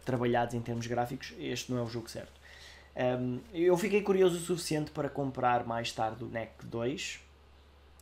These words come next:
ah, e quando encontrar a bom preço lá irei comprar. Isto deve ter custado menos de dez euros usado, portanto é, é um jogo que se arranja baratinho. Bom, basicamente naquela semana foi isso, já nem me lembro exatamente que semana, talvez há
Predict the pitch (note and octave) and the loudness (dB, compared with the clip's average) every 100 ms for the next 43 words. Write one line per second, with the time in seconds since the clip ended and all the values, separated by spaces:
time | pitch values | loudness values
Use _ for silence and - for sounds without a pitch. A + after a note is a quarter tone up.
0 | - A2+ A2 G#2+ - B2+ A2+ A2 - - | -8 -4 -2 -4 -6 -6 -6 -8 -12 -18
1 | - D4+ E4+ D3+ D3+ C3+ C3 B2 B2 B2 | 0 2 2 0 4 6 6 4 2 0
2 | A#2 A2 - - - B2 A#2+ A#2 A2+ A#2 | -6 -6 -14 -14 -10 -2 -2 -2 -4 -8
3 | A2+ - - - D#3 A#2 A2 - A2 G#2+ | -8 -10 -8 -6 -6 -6 -8 -6 -6 -6
4 | - - - - C3 B2+ A#2+ A2 A#2+ A2+ | -8 -16 -12 -2 0 0 -2 -2 -2 -2
5 | A#2 A#2+ A#2+ A2+ B2 A2+ A#2 A#2 A#2+ - | -2 -2 -2 -4 -8 -4 -2 -2 -4 -14
6 | - - - - G#2+ - - - - - | -20 -20 -20 -12 -12 -12 -20 -20 -20 -14
7 | A2+ G#2+ - A#2+ A#2 A#2 - - - - | -12 -8 -6 -6 -4 -8 -8 -18 -20 -20
8 | - A#2 A#2 A#2 A2 G#2+ - B2 - - | -10 -8 -6 -6 -6 -6 -10 -12 -12 -14
9 | - - - - - - F3+ F3 F#3+ F#3+ | -14 -16 -18 -18 -4 6 6 8 6 6
10 | G3 D#3 - F3 C#3+ C#3+ C#3 E3 E3+ F3+ | 4 2 -2 -4 0 2 2 2 4 4
11 | D#3 C#3+ C3+ B2+ B2 A#2 A2 A#2 C3+ C3 | 4 2 2 0 0 -4 -6 -8 -8 0
12 | C3 B2 B2 A#2 A#2 A2 A2+ A2 A2 - | 0 2 0 -2 -2 -2 -4 -4 -10 -10
13 | G#2+ A2 C3 G#2 G#2+ G2+ | -8 -8 -6 -6 -6 -8